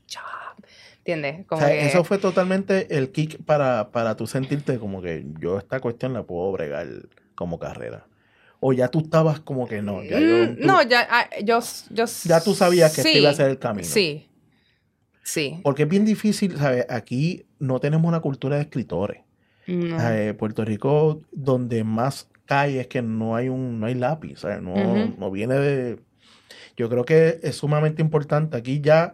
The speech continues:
Speaker 2: decir que una película se ve bien, ya es como que ya es un checkmark, ya se va a ver bien.
Speaker 1: Ujú, ujú.
Speaker 2: ¿Sabes? En cuestión de fotografía, hay un
Speaker 1: Ujú.
Speaker 2: montón de departamentos que matan aquí. Aquí no hay que,
Speaker 1: Ujú.
Speaker 2: que se van tú a tú con cualquier país.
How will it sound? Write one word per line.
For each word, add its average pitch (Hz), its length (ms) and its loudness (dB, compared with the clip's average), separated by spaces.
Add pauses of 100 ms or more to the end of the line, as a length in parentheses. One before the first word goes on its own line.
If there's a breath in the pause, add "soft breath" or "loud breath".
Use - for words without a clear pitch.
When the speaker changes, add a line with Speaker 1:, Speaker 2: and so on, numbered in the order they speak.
(400 loud breath)
Speaker 2:
decir 135 280 -2
que 156 80 0
una 156 120 4
película 165 400 -2
se 165 160 -2
ve 165 140 2
bien, 151 400 0
ya 120 160 0
es 120 80 -6
como 135 240 -4
que 120 140 -4
ya 117 100 -2
es 110 100 -8
un 156 160 2
checkmark, 143 400 -4
ya 131 140 -4
se 135 100 -4
va 139 100 4
a 147 40 2
ver 151 160 0
bien. 214 560 2
Speaker 1:
Ujú, 196 120 -2
ujú. 185 140 -2
Speaker 2:
¿Sabes? 131 180 2
En 120 60 -8
cuestión 127 260 -4
de 135 100 0
fotografía, 123 800 -2
hay 123 80 2
un 135 60 2
Speaker 1:
Ujú. 156 100 4
Speaker 2:
montón 170 180 2
de 170 80 6
departamentos 160 640 2
que 127 160 -2
matan 117 800 -2
aquí. 113 320 -4
Aquí 101 200 -6
no 127 80 0
hay 143 80 0
que, 156 300 4 (200)
Speaker 1:
Ujú. 196 420 0 (260 loud breath)
Speaker 2:
que 139 160 2
se 147 140 0
van 151 180 4
tú 185 80 6
a 170 80 8
tú 175 120 2
con 170 180 2
cualquier 135 360 0
país. 110 340 0